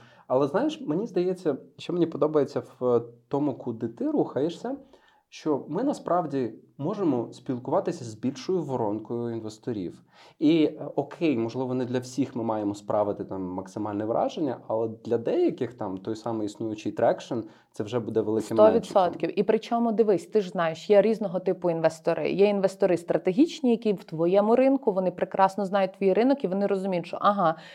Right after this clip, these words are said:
Speaker 2: твій продукт, наприклад, кращий або гірший, ніж інші, але я хочу сюди інвестувати з якихось причин. А є нестратегічні, власне, такі, що, ну, вони в твоєму ринку можуть не орієнтуватися. І знову, reasoning і для тих, і для інших буде різним. І от, ем, я помічала ще одну із помилок,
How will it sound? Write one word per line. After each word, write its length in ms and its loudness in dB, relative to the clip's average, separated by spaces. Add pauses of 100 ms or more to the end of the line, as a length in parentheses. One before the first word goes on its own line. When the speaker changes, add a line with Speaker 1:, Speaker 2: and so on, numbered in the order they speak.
(120)
Speaker 2:
твій 180 6
продукт, 340 4
наприклад, 400 4
кращий 500 6
або 160 2
гірший, 380 2
ніж 220 0
інші, 260 2
але 140 8
я 80 10
хочу 240 0
сюди 220 -2
інвестувати 540 -2
з 40 -4
якихось 340 -4
причин. 400 -6 (300)
А 80 2
є 140 8
нестратегічні, 840 2
власне, 400 0
такі, 260 2
що, 380 8 (220)
ну, 160 4
вони 220 6
в 80 -2
твоєму 340 2
ринку 260 0
можуть 280 0
не 160 0
орієнтуватися. 720 -2
І 80 2
знову, 280 4
reasoning 640 2
і 80 -4
для 160 0
тих, 240 -2
і 40 0
для 120 0
інших 380 0
буде 260 2
різним. 380 -4 (280)
І 80 6
от, 220 2
ем, 440 2
я 160 2
помічала 540 2
ще 200 -4
одну 280 -4
із 140 -8
помилок, 640 2